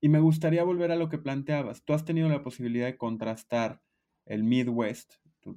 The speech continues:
tu paso por, por la <laughs> manufactura, una de las empresas más importantes de diseño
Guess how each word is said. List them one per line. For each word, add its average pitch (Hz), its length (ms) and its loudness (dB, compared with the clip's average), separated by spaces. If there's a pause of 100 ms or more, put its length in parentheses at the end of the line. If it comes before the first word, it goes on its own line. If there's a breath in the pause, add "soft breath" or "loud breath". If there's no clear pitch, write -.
tu - 180 -16
paso 117 360 -6
por, - 260 -8
por - 140 -8
la 113 120 -2
<laughs> - 20 -4
manufactura, 120 920 -2 (340 soft breath)
una 117 140 -2
de 117 60 2
las 110 120 -4
empresas 110 240 -6
más 117 160 -4
importantes 110 600 -8
de 107 80 -8
diseño 107 680 -8